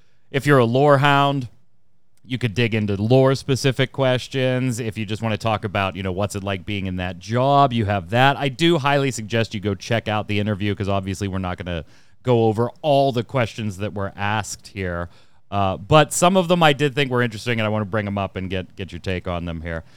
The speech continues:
So they, they kind of asked, like, the generic, what's important when you're creating a story? You know, whether it's the main scenario or job quests or, like, what is important, uh, for you when you do that? Uh,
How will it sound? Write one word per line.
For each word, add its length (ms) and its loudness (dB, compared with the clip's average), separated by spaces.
So 260 2
they, 300 2
they 180 -2
kind 220 0
of 100 4
asked, 300 2
like, 180 2
the 120 0
generic, 800 2
what's 400 0
important 500 -2
when 140 -6
you're 140 -2
creating 440 -4
a 60 -6
story? 380 -12
You 60 -8
know, 80 0
whether 260 4
it's 120 -2
the 100 -4
main 280 0
scenario 760 -4
or 560 0
job 440 0
quests 600 -4
or, 160 -4
like, 140 -4
what 320 2
is 160 -2
important, 800 -6
uh, 480 -4
for 160 -6
you 300 -4
when 260 -6
you 80 -6
do 180 -6
that? 200 -6
Uh, 200 -2